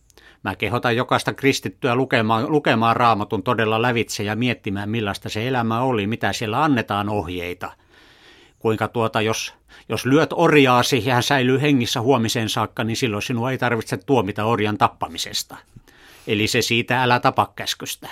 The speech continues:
Jos hän kuolee vasta huomenna, niin sitten se ei ole enää murha eikä tappo, koska orja on sua omaisuuttas. Ja eihän me enää tämmöistä hyväksytä. Eli kyllä uskonnot selvästi ovat kehittyneet, ja ne ovat kehittyneet tämän meidän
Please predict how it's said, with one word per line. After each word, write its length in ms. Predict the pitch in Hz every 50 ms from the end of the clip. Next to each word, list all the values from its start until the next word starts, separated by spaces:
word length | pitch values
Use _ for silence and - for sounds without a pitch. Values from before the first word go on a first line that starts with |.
| - -
Jos 140 | 135 -
hän 100 | - 98
kuolee 340 | - - 127 117 117 117 113
vasta 220 | 104 104 - 143 113
huomenna, 460 | 113 143 127 110 104 101 98 95 92
niin 80 | 101
sitten 260 | 95 107 - - 104 -
se 80 | 113
ei 100 | 104 104
ole 140 | 107 113 110
enää 140 | 113 113 113
murha 400 | 117 120 113 98 92 - - 98
eikä 160 | 92 - 107
tappo, 420 | - - 101 - _ _ - -
koska 280 | - - 101 - - 110
orja 300 | 104 107 101 101 101 101
on 60 | 107
sua 180 | - - 117 113
omaisuuttas. 760 | 110 104 92 87 90 - 127 113 - _ - - - - - _ _ - - - - - - -
Ja 80 | 139 135
eihän 220 | 139 139 127 107
me 100 | 95 98
enää 200 | 117 120 135 139
tämmöistä 400 | 139 151 156 156 139 120 - 151
hyväksytä. 640 | 117 123 127 117 120 - - - - - 123 113 - - _ - - - - _ -
Eli 180 | - 117 107 101
kyllä 200 | - 107 92 98
uskonnot 400 | 123 139 131 - - 120 120 -
selvästi 440 | - 143 139 120 110 110 - - 135
ovat 200 | 123 120 120 -
kehittyneet, 680 | - 123 113 117 104 - - 113 104 107 107 107 -
ja 60 | 107 92
ne 60 | 92
ovat 180 | 92 95 -
kehittyneet 520 | - 151 131 147 143 - 143 135 127 123 -
tämän 160 | - 135 123
meidän 320 | 135 127 120 120 123 117